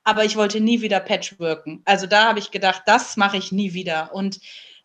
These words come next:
dann gab es zweitausendsiebzehn den ersten Sew-Along der sechs Köpfe und dann habe ich mir gedacht,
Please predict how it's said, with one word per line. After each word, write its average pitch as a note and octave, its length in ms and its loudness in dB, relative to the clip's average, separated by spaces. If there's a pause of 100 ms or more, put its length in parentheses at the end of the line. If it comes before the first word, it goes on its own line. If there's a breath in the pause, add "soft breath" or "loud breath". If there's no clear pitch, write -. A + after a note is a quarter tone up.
dann C4 260 4
gab B3 300 4
es B3+ 260 -4
zweitausendsiebzehn A#3+ 1400 0
den A3+ 180 0
ersten A#3+ 400 0
Sew-Along G#3+ 640 0
der G3+ 200 -2
sechs G3+ 300 -4
Köpfe C4+ 640 -2
und G#3 180 -4
dann G3+ 140 -2
habe G#3+ 120 -2
ich A3+ 120 -8
mir G#3+ 120 -4
gedacht, G3+ 300 -4